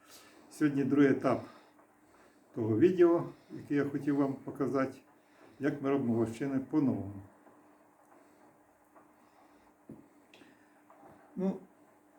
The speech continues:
ось так у нас стерилізується віск. Температура зараз сто вісім градусів. Стерилізуємо при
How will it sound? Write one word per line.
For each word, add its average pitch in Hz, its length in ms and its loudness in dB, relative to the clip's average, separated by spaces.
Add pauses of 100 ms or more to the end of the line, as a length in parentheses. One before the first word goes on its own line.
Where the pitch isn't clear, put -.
(140)
ось 170 160 -4
так - 260 0 (640)
у 127 40 -6
нас 135 160 -4
стерилізується 151 800 6
віск. 165 340 8 (1040)
Температура 160 760 6 (340)
зараз 135 280 -2
сто 147 160 -2
вісім 131 320 0
градусів. 170 640 4 (560)
Стерилізуємо 151 800 6
при 127 320 0